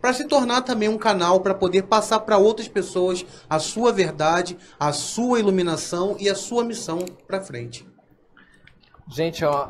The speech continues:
Speaker 2: isso é uma maravilha. E pra quem não conhece o Dorim Hassan,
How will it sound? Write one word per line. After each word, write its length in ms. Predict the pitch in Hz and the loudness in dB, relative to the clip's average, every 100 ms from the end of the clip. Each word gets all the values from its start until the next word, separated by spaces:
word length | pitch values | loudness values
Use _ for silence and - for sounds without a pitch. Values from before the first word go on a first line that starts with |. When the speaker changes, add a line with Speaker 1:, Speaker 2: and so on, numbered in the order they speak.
| - - | -10 -18
Speaker 2:
isso 300 | - 160 - | -10 -6 -2
é 40 | 165 | 2
uma 180 | 160 147 | 2 4
maravilha. 580 | 160 165 131 127 120 117 - - - | 4 2 0 -2 -4 -8 -16 -20 -10
E 60 | |
pra 180 | 240 294 | 0 2
quem 160 | 285 339 | 2 2
não 120 | 339 | 0
conhece 420 | 330 220 240 233 | 2 4 4 2
o 20 | |
Dorim 280 | 208 185 180 | 2 4 4
Hassan, 560 | 170 139 - 175 175 | 2 -2 0 0 0